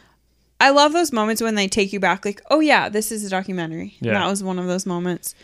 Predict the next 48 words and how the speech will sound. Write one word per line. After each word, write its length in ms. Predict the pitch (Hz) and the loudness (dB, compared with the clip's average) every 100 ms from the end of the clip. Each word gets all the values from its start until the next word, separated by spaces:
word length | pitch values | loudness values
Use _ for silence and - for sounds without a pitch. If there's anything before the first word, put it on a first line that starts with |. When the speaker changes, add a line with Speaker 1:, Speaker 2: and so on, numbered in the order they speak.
| - | -2
Speaker 2:
He 160 | 165 | 2
lies, 320 | 143 131 113 | 4 4 2
by 140 | - 101 | -4 -6
the 120 | 95 | -4
way. 200 | 104 104 _ _ _ - | -6 -6 _ _ _ 2
But 100 | 165 | 4
Speaker 1:
Yes. 420 | - 180 - - | 4 0 -10 -2
Speaker 2:
the 120 | - | -2
camera 320 | 143 214 285 | 0 0 0
is 200 | 226 139 | 0 -2
not 200 | 135 143 | 0 0
in 140 | 127 120 | 0 -2
the 100 | 104 | -2
room. 260 | 107 98 | -2 -4
It's 120 | 104 - | -8 -8
kinda 280 | - 127 | -6 -2
like, 400 | 123 110 101 - _ _ _ - - _ - _ _ _ _ _ _ _ _ _ _ | 0 -2 -2 -8 _ _ _ -14 -14 _ -20 _ _ _ _ _ _ _ _ _ _
it's, 100 | - | -4
like, 120 | 139 | -2
across 400 | 127 117 107 - | 0 0 0 -6
the 260 | 104 98 | -10 -10
room, 340 | 95 98 92 95 _ - | -8 -8 -10 -14 _ -12
going 160 | 104 | -10
through 160 | 98 98 | -8 -10
the 160 | 92 82 | -10 -12
blinds 560 | - 98 98 104 117 - - | -14 -12 -8 -8 -10 -16 -14
or 80 | 127 | -10
something. 360 | 131 143 139 135 | -8 -8 -8 -4
Speaker 1:
Yeah. 420 | 220 190 175 170 - | 2 4 6 2 -2
Speaker 2:
But 100 | 131 | -2
he 80 | 147 | 2
obviously 300 | 143 139 123 | 4 2 0
knows 120 | 113 | -4
it's 100 | 98 | -8
there 200 | - 90 | -6 -6
'cause 140 | - 104 | -6 -10
he 80 | 98 | -10
looks 240 | - - | -10 -10
at 160 | - - | -10 -10
it. 160 | - _ _ _ | -14 _ _ _
Speaker 1:
And 160 | - 240 | 0 4
he 100 | 240 | 4
also 380 | 208 202 - 185 | 4 4 2 0
has 240 | 185 165 | 2 0
his 260 | 170 151 151 | -2 -4 -4
mic 280 | 165 147 - | -6 -6 -6
on. 320 | 160 156 196 _ _ _ _ _ _ _ | -6 -6 -10 _ _ _ _ _ _ _
Speaker 2:
Yeah. 220 | - 92 | -6 -6